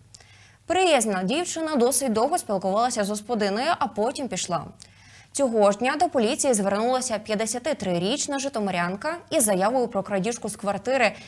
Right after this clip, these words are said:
п'яти тисяч гривень. Поліцейські ж з'ясували, що в обідню пору в помешканні була тільки одинадцятирічна дівчинка. Вона й відчинила двері невідомій жінці з двома дітьми.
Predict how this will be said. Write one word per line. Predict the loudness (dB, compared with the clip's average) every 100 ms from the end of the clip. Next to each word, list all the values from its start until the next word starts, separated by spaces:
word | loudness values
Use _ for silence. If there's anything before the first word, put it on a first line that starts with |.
| -2
п'яти | 2 2 2 0
тисяч | -2 -2 -2 -4
гривень. | -4 -4 -4 -6 -10 -20 -20 -18 -2
Поліцейські | 2 4 4 4 2 0
ж | 0
з'ясували, | 0 0 2 2 2 -2
що | -6 -2
в | 0
обідню | 2 0 0 -4
пору | -4 -4 -2
в | -2 -2
помешканні | -2 0 -2 -4 -4 -4
була | -2 0 0
тільки | 0 -2 -2 -4 -4
одинадцятирічна | -2 0 0 -2 -4 -2 0 -2 -2 -4
дівчинка. | -4 -4 -6 -8 -8 -12 -16 -20 -20 -12 -2
Вона | 0 2
й | 2
відчинила | 0 0 2 2
двері | 2 4 2 2
невідомій | 0 0 0 0 0
жінці | 0 0 -2 0 -2
з |
двома | 0 0 2 2
дітьми. | 2 -2 -6